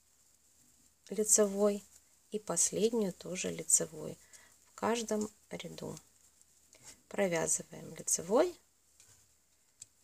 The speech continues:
поворачиваем вязание. Нить у нас получается перед спицей.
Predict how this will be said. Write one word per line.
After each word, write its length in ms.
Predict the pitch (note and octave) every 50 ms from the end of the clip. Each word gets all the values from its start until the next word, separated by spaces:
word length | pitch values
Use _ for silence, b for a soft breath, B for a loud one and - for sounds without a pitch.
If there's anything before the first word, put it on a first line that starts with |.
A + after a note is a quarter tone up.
| _ _ _ _ _ -
поворачиваем 800 | - G3+ G3 F#3 F#3 F3+ E3 D#3+ - - - E3+ D#3+ D#3 D#3 D#3 D#3 D#3
вязание. 600 | - - - G3 G#3+ B3 C#4 D#4 D#4 E4 D#4+ D#4 - - - - - - - - _ _ _ _ _ _ b b b b b b b b b b
Нить 260 | - G#3 F#3+ F#3 - -
у 60 | F3
нас 220 | D#3+ D#3 D#3 -
получается 720 | - - E3+ E3 E3 - - E3+ D#3+ D#3 - - - - -
перед 380 | - G#3+ G#3+ G3 E3+ D3+ -
спицей. 640 | - - - - D#3+ - - - - C4 E4 F4